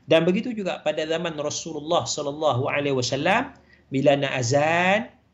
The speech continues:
bila nak azan, para sahabat Nabi, antaranya Bilal bin Rabah radhiyallahu anhu, dia akan naik ke atas Kaabah. Naik atas Kaabah tu. Naik atas Kaabah, pijak diri atas tu. Ya, melaungkan azan. Melaungkan azan.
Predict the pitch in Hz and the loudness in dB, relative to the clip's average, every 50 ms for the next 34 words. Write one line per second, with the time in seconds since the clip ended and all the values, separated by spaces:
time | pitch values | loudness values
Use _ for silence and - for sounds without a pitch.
0 | _ _ _ _ _ _ - 127 123 135 131 131 135 135 127 120 117 135 139 151 | _ _ _ _ _ _ -8 -6 -4 -4 -2 -4 -4 -2 -2 -2 0 2 2 2
1 | 170 175 185 196 208 220 202 - - 127 127 127 127 127 - 127 123 131 135 131 | 4 4 4 2 0 -2 -6 -4 -2 -2 0 0 -2 -2 -4 -4 -4 -4 -2 -4
2 | 117 120 123 123 123 131 170 196 196 156 131 117 - 127 117 127 127 139 139 123 | -2 -2 -2 -2 0 0 -2 -2 -2 -2 -2 0 0 2 2 2 2 0 0 0
3 | 123 123 123 135 147 165 165 160 147 123 127 135 127 - 151 127 - 127 131 127 | 0 2 4 4 4 2 2 0 -2 0 0 0 2 2 2 0 0 -2 -2 -2
4 | 127 131 131 131 131 123 123 131 139 135 123 127 123 120 131 127 123 180 240 277 | -2 -2 -2 -2 -2 0 0 0 2 2 2 0 -2 -2 -4 -4 0 0 0 0
5 | 277 - - - - - - _ - - 139 147 147 123 120 - 143 131 131 139 | -2 -4 -10 -20 -20 -20 -20 _ -4 2 4 4 4 4 4 2 0 0 2 2
6 | 175 190 180 185 - - 139 127 127 120 - 131 113 - - - - 120 117 92 | 2 2 0 -2 -6 -8 -8 -8 -6 -4 -4 -6 -6 -6 -10 -8 -6 -4 -4 -2
7 | 90 160 208 208 175 185 185 180 156 - - 135 156 156 135 117 117 113 - - | 0 0 0 0 0 -2 -4 -6 -6 -4 -6 -4 0 0 0 0 0 -4 -8 -12
8 | - - 180 208 175 170 - 180 156 - - - 170 156 127 - - 202 190 185 | -6 -2 -2 -2 -2 -2 -6 -8 -8 -8 -8 -8 -8 -8 -6 -4 0 0 2 4
9 | 185 165 - - - - - 127 160 185 190 175 147 131 113 123 113 104 113 104 | 4 2 2 0 -6 -12 -4 0 0 2 2 0 -2 -2 -2 -2 -4 -4 -6 -10
10 | - - - _ _ - 143 170 170 151 139 131 139 147 143 143 139 147 160 156 | -12 -14 -20 _ _ -6 -4 -4 -4 -4 -2 0 0 2 2 4 2 2 2 0
11 | 147 131 123 131 123 - 123 117 113 131 123 104 - - - - - _ _ _ | -2 -6 -6 -6 -6 -4 -2 0 2 2 2 2 0 -4 -14 -20 -20 _ _ _
12 | - 127 131 131 131 120 117 113 104 - 107 101 117 113 107 110 95 - | -4 -2 2 4 4 2 2 0 -4 -6 -8 -6 -6 -6 -6 -6 -8 -10